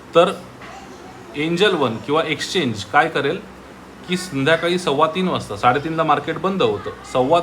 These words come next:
तीन वाजता हा शेअर असेल त्या किमतीला विकून टाकेल. त्यांनी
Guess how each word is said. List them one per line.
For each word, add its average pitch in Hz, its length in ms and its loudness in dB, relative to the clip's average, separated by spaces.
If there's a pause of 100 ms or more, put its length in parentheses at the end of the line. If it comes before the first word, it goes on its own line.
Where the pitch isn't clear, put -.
तीन 151 120 -2
वाजता 135 400 -2 (420)
हा 170 180 4
शेअर 120 280 -2 (120)
असेल 160 380 -4
त्या 175 100 0
किमतीला 113 560 -6 (440)
विकून 117 300 -2
टाकेल. 107 340 -4
त्यांनी 127 180 0